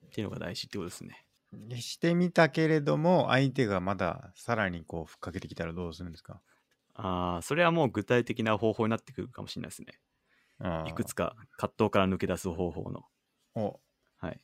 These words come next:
Speaker 2: 何ですか？葛藤から抜け出す方法、具体的な方法。
Speaker 1: まあ、いくつかあるんですけど、
Speaker 2: はい。
Speaker 1: えー、主にあるのは、本来の目的を考えるっていうのがありますね。
Speaker 2: 葛藤から抜け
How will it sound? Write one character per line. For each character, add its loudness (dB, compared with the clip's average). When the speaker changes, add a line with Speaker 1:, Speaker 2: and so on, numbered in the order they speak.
Speaker 2:
何 -8
で -10
す -12
か？ -14
葛 -10
藤 -6
か -4
ら -6
抜 -8
け -8
出 -8
す -18
方 -14
法、 -16
具 -14
体 -2
的 -12
な -10
方 -12
法。 -14
Speaker 1:
ま -2
あ、 -2
い -2
く -2
つ -10
か 2
あ 4
る 0
ん 2
で 0
す -12
け -4
ど、 2
Speaker 2:
は -6
い。 -12
Speaker 1:
え -4
ー、 -20
主 2
に 6
あ 6
る 4
の 2
は、 6
本 2
来 8
の 4
目 0
的 -2
を 2
考 -4
え -4
る -14
っ -20
て -12
い -10
う -12
の -12
が -16
あ -8
り -6
ま -8
す -12
ね。 -14
Speaker 2:
葛 -16
藤 -20
か -20
ら -20
抜 -20
け -20